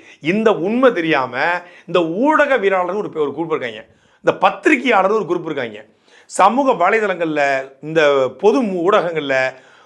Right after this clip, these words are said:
மூவாயிரம் ரூபா கொடுத்தா போதுங்க, மூவாயிரம் ரூபாய்க்கு, "எல்லாம் மூவாயிரம் ரூபாய்க்கு இவ்வளவு பேசுவீங்களாடா?" அப்படின்னு கேட்குற மாதிரி மூவாயிரம் ரூபா கொடுத்தா, அதுவும் இந்த குறிப்பா அந்த பத்திரிகையாளர் மணின்னு ஒருத்தர் இருக்காரு, இவ்வளவு பெரிய கண்ணாடி போட்டிருப்பாரு,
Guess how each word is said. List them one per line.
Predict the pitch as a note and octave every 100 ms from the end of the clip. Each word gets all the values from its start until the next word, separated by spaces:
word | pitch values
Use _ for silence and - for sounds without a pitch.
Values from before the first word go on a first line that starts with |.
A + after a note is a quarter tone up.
| _ -
மூவாயிரம் | D#3 B3 C#4 C#4 B3+ A3 G#3
ரூபா | A#3+
கொடுத்தா | C4+ G#3 A3 G3+
போதுங்க, | D#3+ D#3 C#3 C#3 _ D3+
மூவாயிரம் | B2 G3 C#4+ D#4+ E4 D4+ C4 G3+
ரூபாய்க்கு, | G#3 G3+
"எல்லாம் | G3+ F3+ B2+
மூவாயிரம் | F3 B3 D4 D#4 D4 C#4
ரூபாய்க்கு | C#4+ C#4
இவ்வளவு | A3 A#3+ G3+
பேசுவீங்களாடா?" | E3+ E3+ E3 D#3+ C3 - _ - -
அப்படின்னு | D#3+ A3+ E3+
கேட்குற | F3 F3
மாதிரி | G3+ D#3
மூவாயிரம் | E3+ C#4 D#4+ E4 D4+ G#3
ரூபா | F#3+ A#3+
கொடுத்தா, | F#3 D#3+ C#3+ A#2+ C#3 - _ -
அதுவும் | - F#3 A#3+
இந்த | G3+
குறிப்பா | G3+ G3+
அந்த | A3 E3
பத்திரிகையாளர் | E3 A3 A3 G3 D3+
மணின்னு | D#3 G3+ G#3+
ஒருத்தர் | E3+ D3+
இருக்காரு, | C3+ A#2 - _ _ _ C#3+
இவ்வளவு | G#3+ G#3+
பெரிய | F3+
கண்ணாடி | D3+ F#3+
போட்டிருப்பாரு, | E3+ D3+ C#3